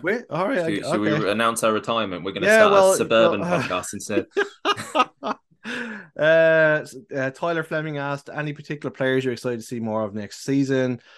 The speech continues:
Speaker 1: Uh, he's hoping to see Amlin Fumpa get some runs with a full preseason. I, I,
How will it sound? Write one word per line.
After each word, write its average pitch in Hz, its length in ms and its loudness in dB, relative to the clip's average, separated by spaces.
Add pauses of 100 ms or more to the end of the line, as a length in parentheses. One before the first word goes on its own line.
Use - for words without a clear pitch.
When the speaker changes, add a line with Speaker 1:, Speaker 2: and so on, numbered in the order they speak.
(180)
Speaker 1:
Uh, 104 100 -6
he's 110 180 -4
hoping 117 260 -4
to 104 60 -10
see 113 140 -4
Amlin 104 360 -4
Fumpa 110 300 -8
get 101 160 -8
some 95 180 -10
runs 98 380 -12
with 101 120 -6
a 95 40 -8
full 95 320 -14
preseason. 107 680 -8
I, 98 80 -12
I, 101 160 -10